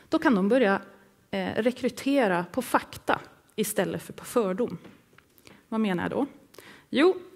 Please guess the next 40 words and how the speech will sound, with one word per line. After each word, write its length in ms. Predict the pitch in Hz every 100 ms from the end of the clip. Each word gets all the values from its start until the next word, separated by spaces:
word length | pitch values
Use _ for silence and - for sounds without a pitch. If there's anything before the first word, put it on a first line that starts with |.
| - -
de 240 | 262 330
vill 120 | 349
anställa 440 | 320 196 - 180 185
människor 400 | 185 170 175 196
till 160 | 208
sina 180 | 208 233
callcenters. 920 | 233 320 285 - - - - - - - - - - - _
Det 120 | 254
viktiga 500 | 294 - - 277 302
för 160 | - 254
att 80 | 247
lyckas 320 | 226 185 180
då, 240 | - 220 269 - _ _ -
det 80 |
är 20 | 240
att 100 | 240
hitta 300 | 254 - 190
människor 560 | 190 170 180 - 185
som, 480 | 180 - 165 165 165 - - - - - - _ _ _
vad 140 | -
ska 80 | -
jag 80 | 185
säga, 240 | 202 180 170 -
sköter 360 | - 254 247
sitt 200 | 247 247
jobb 200 | 214 214
bra, 340 | 180 226 330 - -
men 160 | 311
också 260 | 320 - 277
som 160 | 285
väljer 240 | 247 240 240
att 60 |
stanna 420 | 233 285 233 240 302
på 60 |
den 160 | 196 202
arbetsplatsen 920 | 240 185 190 - 302 - - 175 180 - - _ -
tillräckligt 480 | 311 254 214 214 202
länge 320 | 185 175 180
för 140 | 180
att, 260 | 170 -